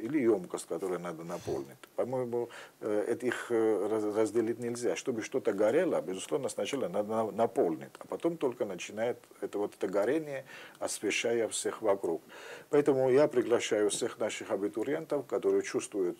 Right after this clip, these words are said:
э, смелыми, себя как люди смелые, ответственные, э, которые любят, э, порядок, любят дисциплину, э, чтобы преобразовать, э, наш окружающий мир, э, и,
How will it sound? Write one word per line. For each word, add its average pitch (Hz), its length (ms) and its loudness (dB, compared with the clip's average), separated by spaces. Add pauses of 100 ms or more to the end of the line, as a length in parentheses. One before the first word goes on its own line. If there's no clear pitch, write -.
э, 90 260 0
смелыми, 127 880 -2
себя 104 580 4 (300)
как 104 220 -2
люди 98 380 0 (220)
смелые, 135 560 0
ответственные, 110 840 0 (400)
э, 92 560 0
которые 107 320 0
любят, 98 420 4 (100)
э, 92 380 0 (100)
порядок, 120 600 4
любят 90 380 0 (160)
дисциплину, 131 760 -2 (440)
э, 104 360 4
чтобы 113 320 4
преобразовать, 104 720 4 (140)
э, 95 420 4 (400)
наш 87 240 0
окружающий 101 640 0
мир, 165 300 -2 (420)
э, 101 320 -2
и, 117 340 2